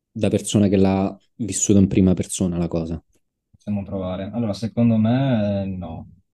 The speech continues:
Speaker 2: Sulla parte della salute in sé non sono del tutto sicuro, però diciamo che non sono del tutto convinto che l'essere, mm, che avere, diciamo, tanta, tanto grasso addosso sia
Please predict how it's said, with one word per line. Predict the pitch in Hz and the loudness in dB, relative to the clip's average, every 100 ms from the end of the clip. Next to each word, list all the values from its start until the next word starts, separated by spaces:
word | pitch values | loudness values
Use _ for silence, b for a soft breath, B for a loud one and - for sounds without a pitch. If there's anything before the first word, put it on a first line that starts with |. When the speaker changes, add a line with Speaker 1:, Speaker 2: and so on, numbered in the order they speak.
| _ _ | _ _
Speaker 2:
Sulla | _ - 117 | _ -4 -4
parte | - 127 123 123 | 0 -2 0 0
della | 117 113 | 0 -2
salute | - 113 123 117 | -2 -2 -2 0
in | 110 113 | 0 -2
sé | - 117 123 131 - | -2 -2 0 -2 -2
non | 98 101 | -4 -6
sono | 95 104 98 | -6 -4 -4
del | 98 | -6
tutto | - 95 | -10 -12
sicuro, | - 95 98 98 104 110 | -14 -10 -8 -6 -4 -6
però | - 95 92 95 92 _ _ - - | -8 -8 -6 -8 -10 _ _ -20 -16
diciamo | - 107 127 127 | -10 -2 0 0
che | - 110 110 110 107 92 - _ _ - | -4 -4 -2 -2 -2 -6 -12 _ _ -2
non | 117 | -2
sono | - 131 135 | 0 0 2
del | 113 101 | 2 0
tutto | 123 - 113 | -4 -4 -2
convinto | 107 104 110 113 107 95 | -2 0 0 0 -4 -6
che | 104 | -8
l'essere, | 95 98 - - 98 98 95 95 - 95 - | -4 -6 -6 -12 -8 -6 -6 -6 -10 -14 -12
mm, | 95 92 | -10 -10
che | 95 | -8
avere, | 95 98 | -8 -6
diciamo, | 92 - 95 - | -8 -10 -12 -10
tanta, | 98 95 - 95 92 92 90 _ | -10 -10 -8 -8 -8 -10 -14 _
tanto | 101 92 98 | -10 -8 -8
grasso | 95 92 98 | -8 -10 -10
addosso | 90 98 98 - - | -6 -4 -4 -8 -14
sia | 92 - - 107 196 196 | -14 -16 -10 -6 -4 -6